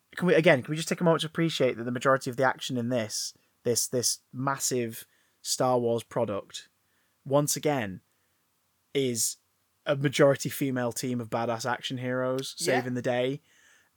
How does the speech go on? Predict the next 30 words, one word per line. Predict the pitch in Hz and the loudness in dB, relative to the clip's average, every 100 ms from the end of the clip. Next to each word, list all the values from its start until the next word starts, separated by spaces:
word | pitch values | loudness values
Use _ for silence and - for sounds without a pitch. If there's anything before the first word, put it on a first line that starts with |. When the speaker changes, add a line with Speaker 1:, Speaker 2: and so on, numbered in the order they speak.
| - | -2
Speaker 1:
and | 131 131 123 | 0 0 -4
you | |
don't | 120 143 170 | 0 0 0
see | - 135 | -4 -2
the | 127 | -4
crybabies | 120 - 123 120 120 120 | -4 0 0 2 -2 -2
whinging | 117 120 113 | -6 -6 -6
about | 113 113 110 | -2 -2 -2
it | 107 _ _ _ | -6 _ _ _
here, | - 135 104 85 - - | -12 -6 -6 -6 -12 -10
so | - 120 | -2 -2
why | 117 135 120 117 | -4 -4 -2 0
are | |
they | 117 | -2
whinging | 117 110 | -4 -6
about | 113 110 110 | -4 -4 -4
it | |
in | 98 | -8
the | 101 | -8
films? | 104 90 - - - - | -10 -10 -16 -20 -20 -10
Speaker 2:
I | 139 | -4
Speaker 1:
Anyway. | 123 101 | -2 -2
Speaker 2:
think | 120 | -4
you | 117 | -8
do | |
some, | - 123 110 104 | -8 -10 -10 -12
in | 117 113 | -12 -12
some | - 117 107 | -10 -12 -12
places, | 101 101 101 95 | -14 -14 -16 -18
but | - 101 | -14 -16